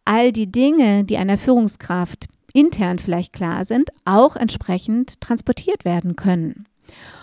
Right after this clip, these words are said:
Und nicht zuletzt braucht's natürlich eine riesige Klarheit in Bezug auf Visionen und Werte. Visionen und Werte des Unternehmens, aber eben auch, wie diese transportiert werden durch die Persönlichkeit der Führungskraft.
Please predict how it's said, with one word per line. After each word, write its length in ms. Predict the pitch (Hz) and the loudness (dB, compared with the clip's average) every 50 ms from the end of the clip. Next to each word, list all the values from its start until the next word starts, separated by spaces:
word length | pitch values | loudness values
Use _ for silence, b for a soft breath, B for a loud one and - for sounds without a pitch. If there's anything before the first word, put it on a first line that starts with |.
| B B B B | B B B B
Und 160 | - - 269 | -2 0 2
nicht 160 | 262 254 254 - | 2 0 0 -2
zuletzt 440 | - 233 202 190 240 - - - | -2 -2 0 0 -2 -4 -6 -8
braucht's 360 | _ 214 196 190 220 - - - | _ -2 -2 -2 -2 -4 -6 -8
natürlich 380 | 247 233 - - 226 233 226 | -8 -6 -6 -6 -6 -4 -4
eine 180 | 233 220 208 190 | -4 -4 -4 -2
riesige 400 | 208 202 208 208 214 208 226 208 | -4 -4 -4 -4 -4 -4 -6 -6
Klarheit 560 | - - 190 180 196 208 214 226 226 226 226 | -6 -8 -8 -6 -4 -4 -4 -4 -4 -6 -6
in 160 | 220 214 208 | -4 -4 -4
Bezug 460 | 208 208 - - - 214 208 208 - | -4 -6 -10 -10 -8 -8 -8 -8 -8
auf 260 | - 185 202 202 - - | -6 -6 -6 -6 -8 -10
Visionen 680 | - 196 214 220 196 190 196 196 202 214 220 226 233 226 | -8 -6 -4 -4 -2 0 2 2 2 2 0 0 -2 -2
und 160 | 233 220 185 | -4 -2 -2
Werte. 480 | 190 190 208 233 269 - - - - - | -2 -2 -2 -2 -4 -4 -6 -8 -8 -10
Visionen 560 | - 190 185 208 202 208 220 226 233 240 233 | -8 -4 -2 -2 2 4 4 4 4 4 2
und 160 | 226 220 202 | 2 0 2
Werte 480 | 202 190 190 202 233 - - 254 233 233 | 2 0 2 0 0 0 0 0 0 0
des 160 | 220 214 - | 0 -2 -4
Unternehmens, 840 | 190 226 226 214 214 214 208 214 214 233 247 262 269 277 277 - B B B B B B B | -2 0 0 2 2 2 2 2 2 2 4 4 2 2 0 -4 B B B B B B B
aber 320 | - - 190 214 226 226 | -6 -2 0 2 2 2
eben 220 | - 226 226 233 226 | 2 0 0 0 -2
auch, 360 | - - 185 185 214 - - | -2 0 2 2 0 0 -2
wie 100 | - 240 | -4 -4
diese 240 | 214 220 202 208 214 | -4 -4 -4 -4 -4
transportiert 720 | - - 220 208 - - - 208 - - 220 220 233 233 | -6 -6 -8 -8 -8 -8 -10 -10 -6 -4 -4 -4 -4 -4
werden 500 | 233 214 208 208 214 214 220 220 220 226 B B B B - | -4 -2 -2 -2 -2 -2 -2 -2 -2 -4 B B B B 0
durch 220 | 208 202 202 - | 2 2 2 0
die 80 | - 226 | -2 -2
Persönlichkeit 880 | 226 226 226 202 175 185 185 180 180 - - - 190 175 185 - - _ _ | 0 0 2 4 4 2 2 2 -2 -6 -6 -6 -4 -4 -4 -6 -10 _ _
der 100 | - 214 | -2 -2
Führungskraft. 840 | 208 214 226 208 196 190 180 - - - - - - - _ - - | -2 0 0 0 0 -2 -4 -6 -10 -14 -16 -18 -18 -20 _ -20 -20